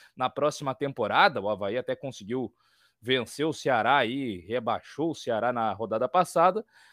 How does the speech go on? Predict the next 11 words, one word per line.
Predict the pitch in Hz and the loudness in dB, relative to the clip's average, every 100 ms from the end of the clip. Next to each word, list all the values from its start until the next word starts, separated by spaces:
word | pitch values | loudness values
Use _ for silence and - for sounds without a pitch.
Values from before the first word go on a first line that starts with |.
| _ _ | _ _
E | 254 | -4
o | 254 | -2
Flamengo, | 247 233 170 180 190 208 185 _ _ _ | 6 6 6 2 2 2 0 _ _ _
nos | 185 160 | -8 -4
últimos | 175 175 190 - | -2 -2 -4 -4
três | - 190 196 147 | 0 4 4 4
jogos, | 170 180 202 180 | 6 6 6 4
não | 214 | 4
venceu | 226 220 226 240 | 4 4 2 4
nenhum, | 269 233 233 | 2 2 0
né? | 151 | -2